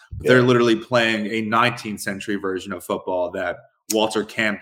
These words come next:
Speaker 1: drew up at Yale in the
Speaker 2: Right. They're playing,
Speaker 1: late
Speaker 2: uh,
Speaker 1: eighteen hundreds.
Speaker 2: they're playing the old Leatherhead varsity
Speaker 1: Yes.
Speaker 2: jacket football. <laughs>
Speaker 1: Yeah, and they go out, they could have the most boomer draft ever. They draft a <laughs> linebacker, they draft an offensive guard,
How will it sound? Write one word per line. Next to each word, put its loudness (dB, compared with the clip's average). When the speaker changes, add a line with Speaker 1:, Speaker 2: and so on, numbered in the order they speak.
Speaker 1:
drew 0
up 0
at -6
Yale -2
in -8
the 0
Speaker 2:
Right. 4
They're 6
playing, 4
Speaker 1:
late 6
Speaker 2:
uh, 6
Speaker 1:
eighteen 0
hundreds. -8
Speaker 2:
they're 0
playing 2
the 2
old 8
Leatherhead 2
varsity 0
Speaker 1:
Yes. 2
Speaker 2:
jacket -10
football. -8
<laughs> -20
Speaker 1:
Yeah, 6
and 0
they 2
go 6
out, 4
they 2
could 0
have 2
the 0
most -4
boomer 0
draft 2
ever. 0
They -2
draft 2
a -4
<laughs> -
linebacker, 0
they -2
draft 0
an -4
offensive -4
guard, 0